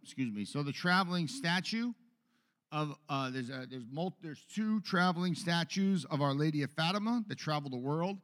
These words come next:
This is the one that appeared here, or came to, not appeared, but came to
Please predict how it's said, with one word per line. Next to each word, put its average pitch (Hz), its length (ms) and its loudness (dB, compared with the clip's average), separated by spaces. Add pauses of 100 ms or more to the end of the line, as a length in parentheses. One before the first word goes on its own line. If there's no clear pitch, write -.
(400)
This 165 200 0
is 160 140 -2
the 165 80 -2
one 160 240 2
that 143 240 -2
appeared 143 460 4
here, 190 540 4
or 131 120 0
came 156 440 0
to, 139 260 4
not 123 160 -2
appeared, 107 420 -4
but 104 160 -10
came 151 300 0
to 135 340 2